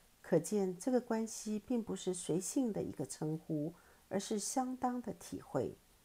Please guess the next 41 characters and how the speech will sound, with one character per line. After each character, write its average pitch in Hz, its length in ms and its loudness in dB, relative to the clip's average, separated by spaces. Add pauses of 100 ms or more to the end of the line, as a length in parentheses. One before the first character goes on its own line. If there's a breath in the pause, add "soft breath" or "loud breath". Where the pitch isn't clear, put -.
(680 soft breath)
保 160 220 8
罗 151 280 4
在 196 200 2
加 196 160 0
拉 190 160 -2
太 226 240 -2
书 214 240 -2
四 - 220 -2
章 202 220 2
六 190 160 4
节 156 360 2 (480 loud breath)
勉 151 180 6
励 190 160 4
信 202 320 0
徒 160 180 -2
说 185 420 0 (400 loud breath)
：“你 220 120 4
们 226 380 4
既 285 320 6
为 165 220 4
儿 135 220 0
子， 143 380 0 (260 soft breath)
神 190 240 6
就 196 160 2
差 226 320 -2
他 214 200 -4
儿 208 260 2
子 262 160 2
的 196 140 4
灵 151 340 4 (220 loud breath)
进 277 240 8
入 247 160 4
你 156 100 4
们 135 100 2
的 151 120 0
心， 180 440 4 (320 loud breath)
呼 277 200 6
叫 226 380 4 (220)
阿 175 160 2
爸 175 280 0
父。” - 400 -2